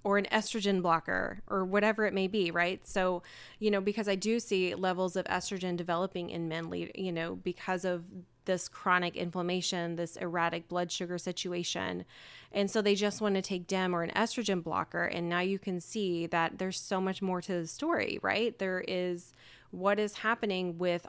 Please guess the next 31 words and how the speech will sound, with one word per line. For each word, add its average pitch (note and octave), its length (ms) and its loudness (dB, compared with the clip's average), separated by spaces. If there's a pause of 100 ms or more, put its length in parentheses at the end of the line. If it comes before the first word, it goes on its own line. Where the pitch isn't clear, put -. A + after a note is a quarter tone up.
our F3 360 2
endocrine G3 420 0
system F3+ 320 -4
as E3 140 -2
a D3+ 80 -2
whole. - 560 0
You F#3+ 140 -2
can't G3 340 -2
separate F#3 580 0
one F3 640 0 (140)
hormone E3+ 540 2
and F3+ 240 -2
fix - 380 -6
it F3 240 0
and F3 140 -4
fix - 240 -8
this E3+ 220 -6
whole F3+ 340 -2
process. - 960 -2
So - 140 -2
I B3 40 4
want C#4 160 2
to F4+ 60 0
talk A3+ 180 4
about G3 220 4
testosterone G3 560 -2
for F#3+ 100 -4
just G3+ 300 0
a - 20 -2
minute, F#3 280 0
because G3+ 400 4